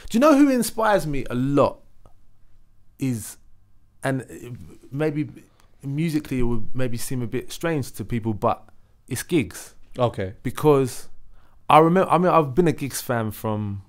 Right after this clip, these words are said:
Speaker 1: Walk in the Park tape or whatever, it's like, but he was outside of it. Like, I remember, like, no, the establishment weren't trying to let him be a part of what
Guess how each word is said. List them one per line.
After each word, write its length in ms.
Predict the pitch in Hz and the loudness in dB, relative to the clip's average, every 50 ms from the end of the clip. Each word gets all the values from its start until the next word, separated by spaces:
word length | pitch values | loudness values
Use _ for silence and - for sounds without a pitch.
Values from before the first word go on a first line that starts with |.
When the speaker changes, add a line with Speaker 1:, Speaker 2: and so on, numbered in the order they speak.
| - - | -18 -10
Speaker 1:
Walk 220 | - 113 104 - | -8 -8 -8 -6
in 60 | 117 | -8
the 60 | 107 95 | -8 -8
Park 320 | - - 117 107 104 - | 0 6 8 10 10 10
tape 320 | - 120 107 101 - - | 8 6 4 -2 -6 -8
or 60 | - 98 | -10 -8
whatever, 360 | 101 101 98 98 95 92 95 95 | -6 -4 -4 -4 -4 -4 -6 -10
it's 180 | - - - | -12 -12 -12
like, 200 | - 95 95 - - _ _ _ _ _ _ - _ - - _ - | -12 -12 -12 -14 -18 _ _ _ _ _ _ -20 _ -20 -20 _ -4
but 260 | - 117 107 - - - - - - - - _ - - - _ _ _ _ - _ | -2 -2 -2 -2 -6 -12 -12 -12 -14 -18 -20 _ -20 -20 -20 _ _ _ _ -20 _
he 260 | _ - 156 196 202 | _ -6 -2 -2 0
was 500 | 196 180 160 147 120 - - - - - - - - - - - - - - - - _ _ _ _ _ | 2 2 2 2 0 -4 -8 -10 -10 -10 -10 -8 -8 -10 -10 -12 -14 -20 -20 -20 -20 _ _ _ _ _
outside 560 | 139 143 143 - - - - 147 143 135 120 | -4 -2 -2 -4 -6 -6 -2 0 0 0 0
of 120 | 104 90 92 | -4 -6 -10
it. 200 | 110 - _ - | -14 -16 _ -12
Like, 200 | 104 98 - - - _ _ _ _ _ _ - _ - | -10 -10 -10 -12 -16 _ _ _ _ _ _ -20 _ -8
I 80 | - 117 | -4 -4
remember, 600 | 120 131 139 151 151 147 135 127 110 104 95 95 | -2 0 2 2 0 0 -2 -2 -4 -4 -4 -4
like, 420 | 92 92 92 - - - _ - - - _ - _ _ _ _ | -6 -8 -10 -12 -16 -18 _ -20 -20 -20 _ -20 _ _ _ _
no, 480 | - 113 117 127 131 139 147 139 - - _ _ _ - | -10 -6 -4 0 0 0 0 0 -4 -10 _ _ _ -20
the 280 | - - - 117 117 123 | -20 -18 -12 -8 -6 -4
establishment 640 | 120 117 - 156 147 127 123 - - 120 104 87 | -4 -4 0 -2 -2 -2 -2 -8 -8 -8 -8 -8
weren't 340 | - 110 113 113 101 - _ | -8 -8 -8 -8 -10 -12 _
trying 280 | - - - 107 104 101 | -18 -14 -12 -10 -10 -8
to 140 | 95 95 98 - - - - _ _ _ _ _ _ _ _ - - - - | -10 -12 -14 -16 -20 -20 -20 _ _ _ _ _ _ _ _ -20 -20 -20 -14
let 240 | - 101 104 - - | -10 -10 -6 0 0
him 220 | - 104 98 95 | 2 2 2 0
be 320 | 87 95 95 95 92 - - - - - - | 0 -4 -6 -6 -6 -8 -10 -12 -12 -12 -12
a 60 | 101 | -14
part 280 | - - - 110 - - | -6 4 6 6 6 8
of 160 | - 104 92 | 4 0 0
what 160 | 92 87 - | -2 -6 -8